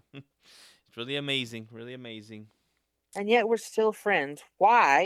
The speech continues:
Speaker 2: I don't
Speaker 1: Yeah,
Speaker 2: know,
Speaker 1: well,
Speaker 2: but
Speaker 1: it,
Speaker 2: hey, it works.
Speaker 1: it works, it works so far, and, and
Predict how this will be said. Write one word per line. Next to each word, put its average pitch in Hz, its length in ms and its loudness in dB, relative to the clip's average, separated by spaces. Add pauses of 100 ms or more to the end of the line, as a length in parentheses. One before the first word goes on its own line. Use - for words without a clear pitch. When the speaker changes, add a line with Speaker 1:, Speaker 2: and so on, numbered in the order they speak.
Speaker 2:
I 135 40 -2
don't 147 80 2
Speaker 1:
Yeah, 165 320 0
Speaker 2:
know, 208 100 0
Speaker 1:
well, 135 240 -4
Speaker 2:
but 185 140 -4
Speaker 1:
it, 156 80 -6
Speaker 2:
hey, 226 160 -2
it 190 100 -6
works. 196 380 -6
Speaker 1:
it 175 180 -6
works, 139 400 -8
it 143 140 -10
works 131 280 -10
so 143 160 -10
far, 127 360 -4
and, 131 260 -12
and 127 300 -14